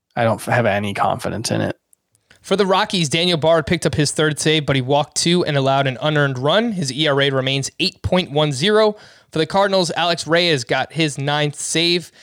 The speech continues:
Speaker 2: still has not allowed a single run this season. Will Smith got his sixth for the Braves. Aroldis Chapman got his seventh for the Yankees. And,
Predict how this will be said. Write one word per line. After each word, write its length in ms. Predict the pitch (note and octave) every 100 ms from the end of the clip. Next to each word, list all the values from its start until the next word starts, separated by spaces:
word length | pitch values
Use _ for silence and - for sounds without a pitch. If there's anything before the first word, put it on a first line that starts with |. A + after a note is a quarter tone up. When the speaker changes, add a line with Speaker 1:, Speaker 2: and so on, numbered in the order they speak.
| - _
Speaker 2:
still 300 | - E3+ D#3
has 180 | C#3+ C#3
not 240 | C#3 D#3
allowed 340 | C#3+ C3+ C#3+ C#3
a 80 |
single 300 | B2+ D3+ C3+
run 220 | B2+ C3+ B2+
this 120 | B2
season. 440 | - G#3 A#3 B3+ - _ _
Will 200 | D3 D#3
Smith 340 | - D#3 D3
got 200 | - B2
his 160 | B2 B2
sixth 360 | - F#3+ - -
for 160 | D#3
the 80 | B2+
Braves. 460 | C3+ E3+ F#3 F3+ - - _
Aroldis 400 | - D#3 F#3 F#3 -
Chapman 460 | G3 G3 C#3+ A#2
got 160 | A#2 B2+
his 100 | C3+
seventh 400 | - F3+ F3+ D3+
for 120 | -
the 60 | C3+
Yankees. 460 | C#3+ E3+ F3+ F3+ - - - _
And, 260 | D#3 D3+